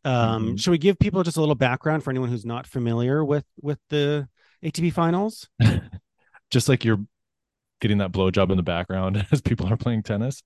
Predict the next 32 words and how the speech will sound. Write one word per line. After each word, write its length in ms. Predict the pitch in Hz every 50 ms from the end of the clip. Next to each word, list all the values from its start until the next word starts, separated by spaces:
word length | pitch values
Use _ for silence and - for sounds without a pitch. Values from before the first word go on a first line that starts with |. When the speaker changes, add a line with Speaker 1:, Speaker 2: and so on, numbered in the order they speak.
| -
Speaker 2:
Absolutely. 480 | - 92 87 85 - - 226 240 294 339
Speaker 1:
Yeah. 80 | 330 190 - _ _ _ -
Yeah, 260 | - 311 415 415 339
Speaker 2:
Yeah. 100 | 135 -
Speaker 1:
just, 160 | - 226 - -
you 160 | 226 226 233
know, 180 | 202 170 165
just, 220 | 165 - 196 160 180
it's 200 | 190 147 - -
just 120 | - 156 -
background 400 | 147 139 127 - - 135 127 117
noise 200 | 113 113 110 104
at 80 | 113 101
this 160 | - 110 -
point. 460 | - - 120 120 113 110 107 - - - -
And, 400 | - 131 123 120 120 117 113 120 -
Speaker 2:
Yeah. 60 | -
Speaker 1:
you 60 | 139
know, 220 | 127 117 113 113 - _ - - - -
hopefully 300 | 175 180 - 214 208 190
at, 140 | 180 151 135 -
at 160 | 160 139 - -
this 160 | 147 143 -
point 440 | - - 151 143 139 139 135 - - -
of 300 | - 131 120 120 117 104 -
people's 420 | - 131 120 - 123 120 113 98
Thanksgiving 540 | 113 113 110 104 - - 117 107 110 110 107
dinners, 480 | 92 135 131 131 131 127 123 127 113 -
they're 80 | 113 107
nice 260 | 110 110 110 - -
and 120 | 120 101 98
sauced. 760 | - - - 143 131 135 139 131 135 156 156 - - - -